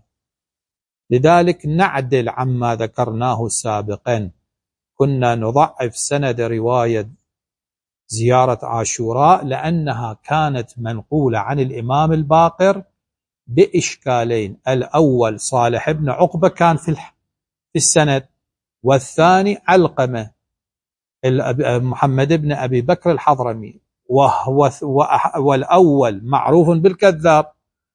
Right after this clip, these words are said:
والثاني لا دليل على توثيقه. ولكن هذا الطريق الذي اختاره الشيخ الطوسي وذكره في مصباح المتهجد يستغني عن صالح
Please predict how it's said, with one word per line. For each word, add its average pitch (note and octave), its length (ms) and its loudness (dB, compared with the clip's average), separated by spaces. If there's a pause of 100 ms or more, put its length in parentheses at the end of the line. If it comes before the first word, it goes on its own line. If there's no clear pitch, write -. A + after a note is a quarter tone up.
(160)
والثاني F3 600 2
لا E3+ 180 6
دليل D3+ 320 0
على B2+ 300 -2
توثيقه. A2 600 -14 (1120)
ولكن C3 520 4
هذا G#3 340 4
الطريق D#3+ 500 0
الذي B2+ 420 -4
اختاره E3 540 0
الشيخ A2+ 500 -6 (840)
الطوسي C3 800 0 (500)
وذكره F3+ 840 4
في F#3 180 2
مصباح D#3 420 -2
المتهجد C3 800 -6 (480)
يستغني C3 800 0 (1040)
عن C#3+ 360 0
صالح F#3 800 2